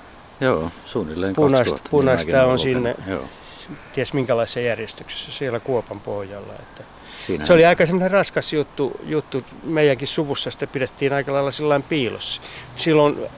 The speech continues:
Speaker 2: äi-, äitini on kertonut, että mamma, joka oli siis tämän Hermannin puoliso, oli käynyt pitkin tuolla tutkimassa siellä kasarmeilla, että näkyykö Hermannia, mutta ei sitä mistään sitten löytynyt. Tuossa se todennäköisesti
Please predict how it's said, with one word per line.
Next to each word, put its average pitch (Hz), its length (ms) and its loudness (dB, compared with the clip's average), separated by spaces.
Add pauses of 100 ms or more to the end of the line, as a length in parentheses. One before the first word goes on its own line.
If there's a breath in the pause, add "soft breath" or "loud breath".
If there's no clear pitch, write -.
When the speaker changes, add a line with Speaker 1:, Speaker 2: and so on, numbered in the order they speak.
(140)
Speaker 2:
äi-, 160 440 0
äitini 143 400 6
on 123 100 2
kertonut, 131 460 0
että 127 220 0
mamma, 139 400 2
joka 113 320 -2
oli 120 180 -2
siis - 240 -10
tämän 123 220 -6
Hermannin 127 400 -4
puoliso, 123 460 -2
oli 127 220 -8 (640 loud breath)
käynyt 139 360 6
pitkin 165 340 -2
tuolla 156 420 2 (340)
tutkimassa 151 560 0
siellä 147 300 0
kasarmeilla, 120 760 2
että 123 200 -2
näkyykö 123 460 -2
Hermannia, 113 580 -4
mutta 113 260 -6
ei 107 80 -2
sitä 156 180 -4
mistään 127 380 -6
sitten 131 260 -10
löytynyt. 107 380 -8 (420)
Tuossa 135 340 -8
se 127 80 -10
todennäköisesti 131 600 -10